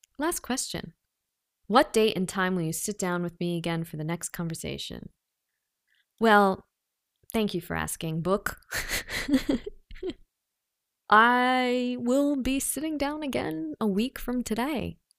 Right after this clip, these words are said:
and reporting on my progress. And this concludes my self-coaching session, literally self-coaching, since I'm the one who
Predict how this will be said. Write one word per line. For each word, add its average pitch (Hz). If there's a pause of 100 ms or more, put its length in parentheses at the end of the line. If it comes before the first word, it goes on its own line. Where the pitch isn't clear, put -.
(200)
and 202 (300)
reporting 196 (180)
on 170
my 180
progress. - (1200)
And 311
this 185
concludes 160 (420)
my 156 (460)
self-coaching -
session, 151 (400)
literally 175
self-coaching, 156
since 156
I'm 165
the 160
one 156 (100)
who 151